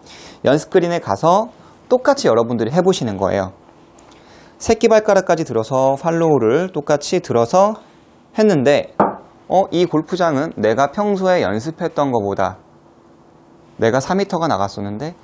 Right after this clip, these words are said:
칠 미터가 나간다는 거죠. 그렇게 되면 그린 스피드가 빠르다라는 거죠. 우리 연습장에서 내가 새끼발가락까지 들었을 때 사 미터면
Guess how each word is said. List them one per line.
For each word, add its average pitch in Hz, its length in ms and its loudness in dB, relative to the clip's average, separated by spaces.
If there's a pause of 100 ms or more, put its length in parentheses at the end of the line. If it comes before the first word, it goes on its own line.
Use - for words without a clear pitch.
(140)
칠 - 220 -8
미터가 226 380 -6
나간다는 101 440 -8
거죠. - 220 -20 (1600)
그렇게 165 320 0
되면 147 320 -4 (340)
그린 135 220 0
스피드가 117 360 -12
빠르다라는 165 720 -2
거죠. 135 380 -10 (1400)
우리 165 200 4
연습장에서 190 1000 2
내가 180 640 0
새끼발가락까지 185 840 0
들었을 123 440 -4
때 202 260 0
사 214 180 -4
미터면 202 640 0